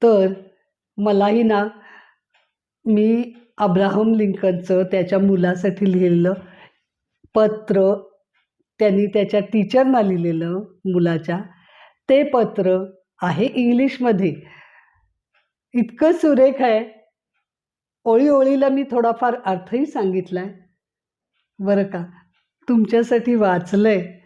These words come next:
बघा तुम्हाला आवडतं का आणि सांगा मला. अब्राहम लिंकनचं त्याच्या मुलाच्या शिक्षिकेला लिहिलेलं पत्र,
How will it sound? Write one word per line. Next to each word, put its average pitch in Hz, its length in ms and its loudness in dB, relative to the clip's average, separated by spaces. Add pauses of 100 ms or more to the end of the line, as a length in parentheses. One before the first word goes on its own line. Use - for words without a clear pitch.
(480)
बघा 208 380 2
तुम्हाला 277 420 2
आवडतं 214 440 0
का 190 240 -10 (560)
आणि 226 260 2
सांगा 190 600 0
मला. 214 680 0 (760)
अब्राहम 214 720 8
लिंकनचं 214 960 6 (1200)
त्याच्या 196 420 8
मुलाच्या 202 960 8 (1000)
शिक्षिकेला 220 960 6 (220)
लिहिलेलं 185 420 10
पत्र, 190 500 0